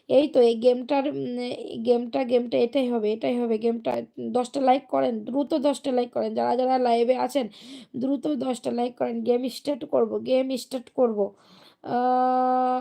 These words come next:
আমি বিখ্যাত, আমি বিখ্যাত। ও, ঠিক আছে, ঠিক আছে, সমস্যা নেই, আমি বুঝতে পারছি ভাইয়া। উম, তো একটু, একটু দ্রুত, দ্রুত লাইক করেন, হ্যাঁ? দশটা লাইক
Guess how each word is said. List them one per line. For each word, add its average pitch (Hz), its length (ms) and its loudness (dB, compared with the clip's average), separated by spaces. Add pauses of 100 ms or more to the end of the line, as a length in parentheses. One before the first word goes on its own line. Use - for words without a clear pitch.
(120)
আমি 247 300 -2 (640)
বিখ্যাত, 254 680 -4 (640)
আমি 254 220 0
বিখ্যাত। 269 580 -2
ও, 226 240 4 (320)
ঠিক 277 160 0
আছে, 285 160 2
ঠিক 277 180 2
আছে, 247 160 0
সমস্যা 262 360 -6
নেই, 247 100 -4
আমি 247 100 -6
বুঝতে 262 260 -2
পারছি 269 260 -2
ভাইয়া। 254 240 0 (720)
উম, 285 840 -4
তো 285 120 -2
একটু, 294 540 -4 (260)
একটু 294 400 -4
দ্রুত, 262 340 -2 (120)
দ্রুত 254 440 -4 (840)
লাইক 277 320 -4
করেন, 247 260 -4
হ্যাঁ? 285 220 -2 (340)
দশটা 262 360 0
লাইক 269 240 0